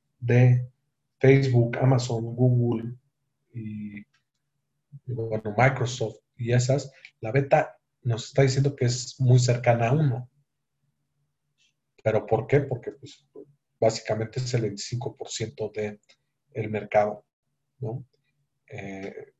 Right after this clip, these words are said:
entonces, es, son el mercado actualmente. Es un problema también del índice del Standard and Poor's, me parece,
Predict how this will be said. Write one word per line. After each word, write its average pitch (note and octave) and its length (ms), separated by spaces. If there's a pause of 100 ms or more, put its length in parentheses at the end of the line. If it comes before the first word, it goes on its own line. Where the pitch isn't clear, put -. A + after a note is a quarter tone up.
(180)
entonces, - 880
es, - 720 (300)
son C3 360
el G2 120
mercado G#2+ 480 (240)
actualmente. B2 640 (680)
Es - 240
un B2 140
problema A2+ 760
también G#2+ 440
del A2 240
índice A#2 500
del - 180
Standard A2 480
and - 120
Poor's, C3+ 300
me A2 100
parece, B2 680